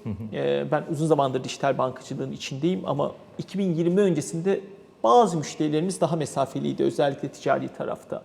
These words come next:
Speaker 1: Evet.
Speaker 2: Ama pandemiyle birlikte bütün bu algılar değişmeye başladı.
Speaker 1: Hı hı.
Speaker 2: İkinci değişim faktörü ne oldu? Regülasyonlar.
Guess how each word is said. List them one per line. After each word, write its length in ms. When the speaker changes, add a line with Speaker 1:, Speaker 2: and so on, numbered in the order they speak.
Speaker 1:
Evet. 200
Speaker 2:
Ama 180
pandemiyle 680
birlikte 400
bütün 280
bu 80
algılar 380
değişmeye 460
başladı. 500
Speaker 1:
Hı 60
hı. 40
Speaker 2:
İkinci 360
değişim 280
faktörü 420
ne 40
oldu? 220
Regülasyonlar. 920